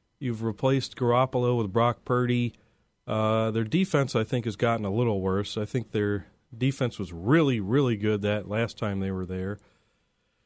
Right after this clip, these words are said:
But, you know, I, it's hard to bet against Mahomes. Just, I mean, he's seen the, the Ravens defense, and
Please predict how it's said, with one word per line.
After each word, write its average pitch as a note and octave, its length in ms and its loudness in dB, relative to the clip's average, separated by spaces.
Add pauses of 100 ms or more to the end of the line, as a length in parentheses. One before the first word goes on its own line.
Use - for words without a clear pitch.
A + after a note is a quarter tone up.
(260)
But, B2+ 260 2 (320)
you A2+ 120 -4
know, A2 140 0
I, C3 140 2
it's C#3 320 -2
hard F3 240 4
to F#3 80 2
bet E3+ 220 4
against F3 360 0
Mahomes. C#3 640 2 (280)
Just, C3 340 -4
I B2 60 -4
mean, B2+ 180 2
he's C3+ 220 0
seen D3 360 2 (540)
the, A2 160 -8 (220)
the D2+ 100 -16 (160)
Ravens C3 460 2
defense, C3+ 560 0
and G2+ 320 -2